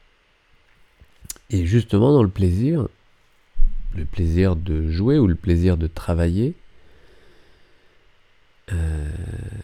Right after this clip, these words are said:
eh bien, c'est pas deux mots qui sont forcément associés. D'ailleurs, euh, le travail,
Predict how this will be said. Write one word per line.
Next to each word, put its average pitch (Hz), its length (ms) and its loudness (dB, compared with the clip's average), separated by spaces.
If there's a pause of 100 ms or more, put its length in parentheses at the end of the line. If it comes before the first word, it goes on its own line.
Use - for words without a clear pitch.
(1080)
eh 82 160 -8
bien, 92 280 2
c'est 117 140 -6
pas 104 640 2
deux 92 240 4
mots 117 200 4
qui - 100 -20
sont - 120 -8
forcément 101 480 -4
associés. 90 400 -4
D'ailleurs, 82 460 -4 (1300)
euh, 104 60 -10 (520)
le 80 140 -6
travail, 101 640 0